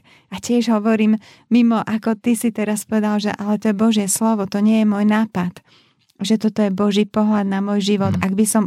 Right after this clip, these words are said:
Speaker 1: ostávala s tými vecami a jednoducho som stvorená tak, že potrebujem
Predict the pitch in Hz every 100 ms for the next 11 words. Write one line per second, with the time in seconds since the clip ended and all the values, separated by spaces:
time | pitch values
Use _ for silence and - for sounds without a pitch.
0 | - 220 - 240 226 202 190 196 202 -
1 | - - - - 226 214 202 202 233 220
2 | 208 202 202 - - 196 214 214 240 233
3 | 233 247 226 233 - - - _ - 240
4 | - 226 262 294 254 220 226 226 226 226
5 | 226 - - 220 254 247 233 240 233